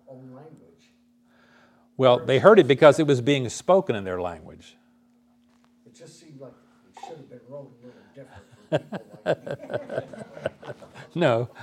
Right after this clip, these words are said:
Speaker 2: I'll read it to you. I can see we're not gonna get around here until I read it to you. <laughs>
Speaker 1: Oh, you're talking to a guy that's had a lot of hits to the head.
Speaker 2: Oh, I know. No, I believe you.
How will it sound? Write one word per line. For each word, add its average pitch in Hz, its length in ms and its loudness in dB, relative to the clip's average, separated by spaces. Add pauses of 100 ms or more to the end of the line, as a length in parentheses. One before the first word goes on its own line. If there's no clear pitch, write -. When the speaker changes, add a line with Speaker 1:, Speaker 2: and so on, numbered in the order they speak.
(140)
Speaker 2:
I'll 156 140 4
read 127 160 2
it 107 140 -4
to 110 100 -2
you. 101 240 -6 (320)
I 117 100 -2
can 113 140 -2
see 143 200 2
we're 123 120 4
not 120 160 2
gonna 127 220 2
get 123 180 0
around 123 420 0
here - 160 -10 (300)
until 120 360 4
I 120 120 8
read 123 320 6
it - 60 -12
to 117 160 2
you. 107 100 2 (220)
<laughs> 143 720 -4 (1040)
Speaker 1:
Oh, - 160 -16
you're - 140 -20
talking - 300 -14
to 190 120 -16
a 180 40 -16
guy 185 240 -12
that's - 180 -20
had 180 160 -14
a 165 80 -18
lot 160 180 -20
of 123 80 -20
hits 151 260 -20
to 135 100 -20
the 117 120 -20
head. - 260 -20 (140)
Speaker 2:
Oh, 196 200 8
I 214 160 8
know. 226 300 6
No, 160 100 6
I 185 180 12
believe 165 300 8
you. 104 220 2